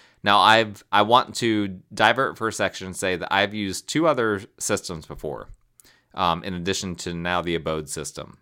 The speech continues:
I've used SimpliSafe and I've used Vivint. Um, I, I will say this, SimpliSafe, I had an earlier ver-, version than what's available now.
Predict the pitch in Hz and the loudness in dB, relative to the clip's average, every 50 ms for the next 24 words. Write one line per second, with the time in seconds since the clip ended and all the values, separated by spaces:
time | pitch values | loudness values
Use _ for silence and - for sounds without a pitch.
0 | _ _ - 90 85 90 87 85 - - 110 107 104 131 131 127 - 139 139 151 | _ _ -8 -6 -6 -6 -6 -6 -4 -4 -4 -4 -2 -2 -2 0 0 0 0 0
1 | 160 - _ _ _ _ - 90 87 87 85 85 92 95 92 80 85 85 85 90 | -2 -6 _ _ _ _ -8 -4 -4 -4 -2 -2 -4 -4 -4 -6 -6 -4 -4 -2
2 | 82 73 67 - _ _ - - _ _ _ _ _ _ _ _ _ _ _ _ | -2 -4 -8 -12 _ _ -20 -20 _ _ _ _ _ _ _ _ _ _ _ _
3 | _ _ - 98 95 92 87 85 85 80 - _ _ _ _ _ _ _ _ _ | _ _ 4 6 6 6 6 4 2 -4 -10 _ _ _ _ _ _ _ _ _
4 | _ _ _ 92 98 101 107 - - _ _ _ _ _ _ _ _ _ _ _ | _ _ _ 4 6 6 4 2 -4 _ _ _ _ _ _ _ _ _ _ _
5 | _ _ _ _ 101 107 104 113 110 - 127 117 107 98 87 - - - - _ | _ _ _ _ 2 2 2 2 0 2 0 2 2 2 0 0 -2 -8 -8 _
6 | - - 131 117 131 135 131 - 147 139 139 139 139 - _ _ _ _ _ - | -2 -2 -2 0 0 -2 0 0 0 0 0 -2 -4 -8 _ _ _ _ _ 0
7 | 92 95 104 101 101 95 95 - - _ _ _ _ _ _ - 104 107 76 101 | 0 0 2 0 -2 -2 -6 -14 -20 _ _ _ _ _ _ -6 -6 -4 0 0
8 | 107 113 120 123 120 117 101 107 107 107 107 - 110 92 98 98 101 95 101 110 | 2 2 2 4 2 2 2 2 0 0 0 -4 -2 0 0 2 2 0 -2 -6
9 | 104 98 92 92 92 - 104 90 98 95 92 90 92 90 90 90 90 90 92 92 | -6 -4 -4 -4 -4 -4 -2 0 0 0 0 -2 -4 -2 -2 0 0 0 -2 -2
10 | 92 | -4